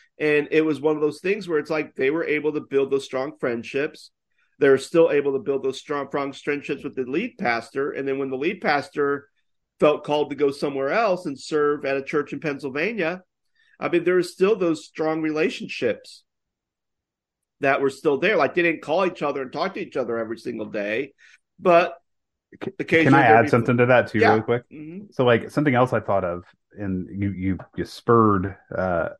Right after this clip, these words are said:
Speaker 2: my memory there, Scott, but, like, I, I feel, um, how many times have, have you left a ministry situation and folks said they're gonna stay in touch with you and they still wanna be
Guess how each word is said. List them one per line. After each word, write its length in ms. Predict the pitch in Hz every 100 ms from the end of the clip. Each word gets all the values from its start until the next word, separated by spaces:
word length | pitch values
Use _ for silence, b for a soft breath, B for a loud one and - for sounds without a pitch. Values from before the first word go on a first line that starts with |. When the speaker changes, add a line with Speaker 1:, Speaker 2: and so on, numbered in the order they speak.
| -
Speaker 2:
my 140 | 95
memory 340 | 104 123 95
there, 200 | 85 82
Scott, 340 | 82 - 90 90
but, 160 | 95
like, 180 | 98 98
I, 160 | 107 117 107
I 100 | 117
feel, 520 | - 127 117 107 104 _ _ _ _ _ _
um, 440 | 113 107 92 87 - _ _ _ _ -
how 140 | 139
many 160 | 151 135
times 380 | 131 120 113
have, 280 | 113 101 92 - -
have 200 | 104 92
you 520 | 107 110 107 101 95 -
left 300 | 107 104 -
a 40 |
ministry 340 | 95 101 -
situation 840 | 95 92 90 85 82 - 82 82 - _ _ _ _ _ _
and 160 | 101 95
folks 640 | - 107 101 98 - - _
said 220 | - 110
they're 120 | 98 101
gonna 180 | 95
stay 180 | 95 101
in 100 | 92
touch 260 | 90 95 -
with 140 | 90
you 360 | 92 85 85 87 _ _ _ -
and 200 | 87 87
they 60 | 87
still 200 | - 98
wanna 160 | 92
be 100 | 87